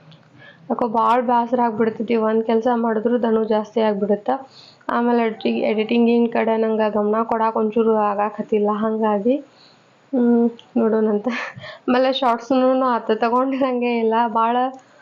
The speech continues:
ಮೂಮೆಂಟ್ಸ್‌ಗಳ ನಡೀತಿರ್ತಾವ, ಆದ್ರೂ ತಗೊಳಕ್ ಆಗಾಕತ್ತಿಲ್ಲ ನನ್ಗ.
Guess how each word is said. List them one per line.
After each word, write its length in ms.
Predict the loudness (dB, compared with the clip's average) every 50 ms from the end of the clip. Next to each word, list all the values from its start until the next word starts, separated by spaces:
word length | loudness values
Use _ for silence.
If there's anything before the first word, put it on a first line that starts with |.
| -20 _ _ _
ಮೂಮೆಂಟ್ಸ್‌ಗಳ 640 | 0 0 2 2 0 0 -2 -4 -2 -2 0 2 2 2
ನಡೀತಿರ್ತಾವ, 680 | 0 0 -2 -2 -2 -2 -2 -4 -4 -2 -2 -2 0 0 0
ಆದ್ರೂ 240 | 0 0 0 0 0
ತಗೊಳಕ್ 520 | 0 0 0 0 0 0 0 -2 -2 -2
ಆಗಾಕತ್ತಿಲ್ಲ 640 | -2 -2 0 -2 -2 -2 -2 -4 -2 0 0 0 2 2
ನನ್ಗ. 360 | 2 2 2 2 2 2 2